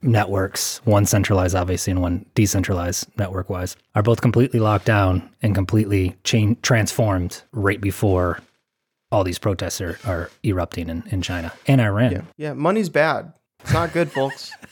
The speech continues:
Speaker 1: <laughs> That's the takeaway. Money
Speaker 2: It's not
Speaker 1: is
Speaker 2: good.
Speaker 1: bad.
Speaker 2: Well, no, no, I, I think it's interesting because Apple, like, obviously has this reputation of being this,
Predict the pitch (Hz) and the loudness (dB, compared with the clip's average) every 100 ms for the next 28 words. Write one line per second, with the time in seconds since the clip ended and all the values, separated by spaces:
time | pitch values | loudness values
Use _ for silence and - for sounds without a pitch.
0 | _ _ _ - - - 117 - 120 123 | _ _ _ -12 -12 -4 -4 0 4 4
1 | 107 95 90 - _ - 107 113 113 170 | 2 -2 -4 -6 _ -2 2 4 6 4
2 | 104 160 95 87 262 294 339 349 330 302 | 4 2 2 2 2 2 2 2 4 2
3 | 233 233 240 285 254 254 247 240 240 220 | 2 -2 0 0 0 0 0 0 0 2
4 | 226 208 - 196 208 233 208 - 175 160 | 0 0 0 0 2 2 2 2 0 0
5 | - 160 165 175 160 151 143 151 143 139 | -2 -2 0 0 0 0 -2 -2 -2 -4
6 | 147 143 139 - 135 131 127 117 123 - | -4 -2 -4 -6 -6 -4 -4 -4 -4 -4
7 | - | -6